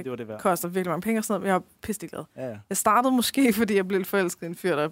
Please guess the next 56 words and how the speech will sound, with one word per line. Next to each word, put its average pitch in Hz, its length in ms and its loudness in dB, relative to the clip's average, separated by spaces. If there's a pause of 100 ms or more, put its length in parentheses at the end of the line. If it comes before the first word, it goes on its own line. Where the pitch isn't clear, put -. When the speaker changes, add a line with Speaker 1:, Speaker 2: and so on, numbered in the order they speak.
(100)
Speaker 2:
arbejdede - 400 -2
derude. - 320 -10
Men 262 460 4 (320)
Speaker 1:
<laughs> - 460 -10
Speaker 2:
så 240 80 4
lærte 233 300 4
jeg - 100 4
også - 180 4
at 247 80 4
kunne 262 160 4
lide 226 140 0
sporten, 202 580 0
Speaker 1:
Ja, 151 100 4 (120)
ja. 226 80 0
Speaker 2:
og 208 100 6
jeg 196 120 6
var 202 80 2
sådan 202 220 -2
exceptionelt 196 720 -2
dårlig 220 300 2
Speaker 1:
Det 139 120 2
gælder 143 120 0
Speaker 2:
til 127 100 -6
Speaker 1:
også. - 460 -14
Speaker 2:
det. 151 120 -10
Altså, 185 220 2
sådan, 185 200 -2
jeg 180 100 4
havde 180 220 4
det - 120 0
omvendte 220 420 2
af 147 80 -4
talent 185 400 -4
for 175 160 -4
det, 175 140 -6
ikke? 202 200 -6 (320)
Men 185 200 -2
fordi 190 260 0
ham 175 260 2
der, 160 140 -4
han 165 140 -6
var 147 80 -2
virkelig, 151 340 -12
virkelig 160 240 -8
lækker, 151 320 -10
så - 120 -4
blev 185 140 -2
jeg 160 80 0
bare 160 160 -2
ved. 170 200 -6 (480)
Og 196 60 0
det 196 60 4
var 185 60 4
nærmest 170 300 2
sådan 156 180 -8
noget, 160 180 -8